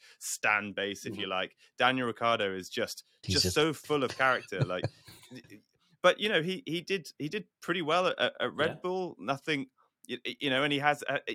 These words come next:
Speaker 1: you, you remember his wins because you remember that he dived into the pool
Speaker 2: Exactly,
Speaker 1: at Monaco,
Speaker 2: yeah.
Speaker 1: not
Speaker 3: Right.
Speaker 1: because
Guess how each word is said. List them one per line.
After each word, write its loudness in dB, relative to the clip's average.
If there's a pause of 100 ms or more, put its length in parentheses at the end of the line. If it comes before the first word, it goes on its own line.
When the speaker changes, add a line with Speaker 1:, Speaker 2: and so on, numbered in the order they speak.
Speaker 1:
you, -8
you 0
remember 0
his -6
wins -4 (320)
because -2
you 0
remember 2
that -4
he -10
dived 2
into -10
the -14
pool -4
Speaker 2:
Exactly, -2
Speaker 1:
at -4
Monaco, -6
Speaker 2:
yeah. -10 (300)
Speaker 1:
not 4
Speaker 3:
Right. -2
Speaker 1:
because -4